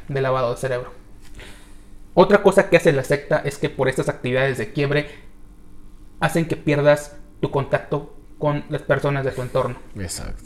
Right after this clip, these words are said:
Speaker 1: Bajo el discurso de, eh, el, el líder de la secta, el "si me entiende",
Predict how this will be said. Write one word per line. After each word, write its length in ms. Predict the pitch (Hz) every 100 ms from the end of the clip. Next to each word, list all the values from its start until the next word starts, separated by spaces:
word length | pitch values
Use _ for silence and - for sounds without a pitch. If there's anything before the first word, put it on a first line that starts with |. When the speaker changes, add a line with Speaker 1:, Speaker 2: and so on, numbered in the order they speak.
| 143
Speaker 1:
Bajo 360 | 127 135 131
el 160 | 139 139
discurso 480 | 139 156 139 156 143
de, 260 | 143 143 - - - -
eh, 580 | 135 131 127 131 127 - - - -
el, 540 | 143 - 139 135 - 143
el 260 | 135 143
líder 240 | 156 147 135
de 80 |
la 100 | 127
secta, 320 | - 165 160 143
el 60 |
"si 100 | 139
me 60 | 131
entiende", 500 | 127 160 160 185